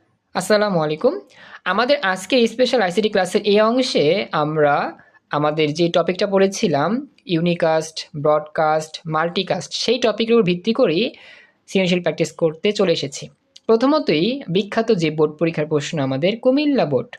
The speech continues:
হ্যাঁ, পো-, কুমিল্লা বোর্ড এর প্রশ্নটা আমরা এখন সলভ করার চেষ্টা করব। তো আমরা প্রথমে উদ্দীপকটাকে পড়ি। আমাদের কিন্তু সৃজনশীল প্র্যাকটিস করার আগেই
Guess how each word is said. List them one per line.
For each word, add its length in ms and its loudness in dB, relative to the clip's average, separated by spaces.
হ্যাঁ, 220 0
পো-, 280 4
কুমিল্লা 440 4
বোর্ড 360 2
এর 220 0
প্রশ্নটা 480 0
আমরা 280 -2
এখন 380 -6
সলভ 320 -2
করার 120 2
চেষ্টা 300 -2
করব। 300 -4
তো 80 2
আমরা 140 2
প্রথমে 340 2
উদ্দীপকটাকে 600 2
পড়ি। 220 0
আমাদের 320 0
কিন্তু 640 2
সৃজনশীল 440 0
প্র্যাকটিস 420 -2
করার 340 2
আগেই 480 -2